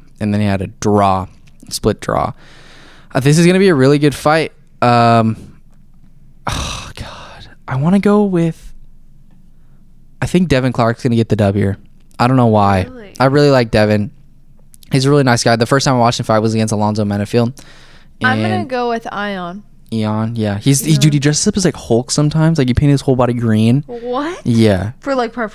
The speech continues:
Speaker 2: conferences?
Speaker 1: Huh?
Speaker 2: For press
Speaker 1: For, like, the
Speaker 2: conferences?
Speaker 1: weigh-ins, yeah.
Speaker 2: Yeah, for the weigh-in. Yeah,
Speaker 1: Yeah.
Speaker 2: I've seen that.
Speaker 1: He's a stud.
Speaker 2: I remember that.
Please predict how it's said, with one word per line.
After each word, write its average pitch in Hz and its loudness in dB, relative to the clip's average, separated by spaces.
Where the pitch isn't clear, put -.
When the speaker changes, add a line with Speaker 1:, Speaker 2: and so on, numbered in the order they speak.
Speaker 2:
conferences? 233 -12
Speaker 1:
Huh? 139 -2
Speaker 2:
For 240 -4
press 202 -6
Speaker 1:
For, 196 -2
like, 117 4
the 113 0
Speaker 2:
conferences? 107 -2
Speaker 1:
weigh-ins, 110 -2
yeah. 107 0
Speaker 2:
Yeah, 220 2
for 208 -4
the 208 -4
weigh-in. 196 -4
Yeah, 202 2
Speaker 1:
Yeah. 202 2
Speaker 2:
I've 196 -4
seen 202 -4
that. 165 -6
Speaker 1:
He's 113 -2
a - -4
stud. 98 -8
Speaker 2:
I 214 -4
remember 202 -6
that. - -10